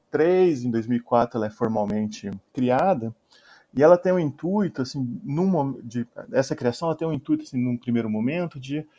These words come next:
levar para as universidades o tema do refúgio. Então, vamos pensar que dois mil e três, dois mil e quatro, refúgio não era um tema que existia no Brasil, não era, assim,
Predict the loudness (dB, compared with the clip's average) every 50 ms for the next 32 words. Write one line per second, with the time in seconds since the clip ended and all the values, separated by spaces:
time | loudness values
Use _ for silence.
0 | -20 -10 -2 2 4 4 6 8 8 8 8 6 4 2 2 2 2 2 0 0
1 | 4 6 8 8 8 6 2 -2 -2 0 0 2 2 2 0 0 -4 -6 -8 -8
2 | -8 -12 _ _ -6 -4 -4 -4 -2 -4 -4 -2 -2 -2 -2 -2 -2 -2 -2 -2
3 | -2 -4 -8 -10 -10 -10 _ _ 4 4 4 4 4 4 4 4 4 4 4 4
4 | 6 6 6 4 2 0 2 2 0 0 2 4 4 4 4 4 0 _ _ -8
5 | -8 -8 -10 _ _ _ _ _ -18 -10 -4 -2 -2 -2 0 0 0 0 0 0
6 | 0 2 2 4 4 4 2 0 -2 0 2 2 4 2 2 -2 -2 -6 -10 -14
7 | _ _ _ _ _ _ -10 -8 -6 -6 -8 -8 -10 -12 -8 -6 -4 -4 -4 -4
8 | -6 -8 -10 -12 -12 -12 -10 -8 -8 -8 -6 -4 0 2 2 2 2 2 0 -2
9 | -2 -2 -2 -4 -4 -6 -8 -12 -10 -10 -10 -8 -10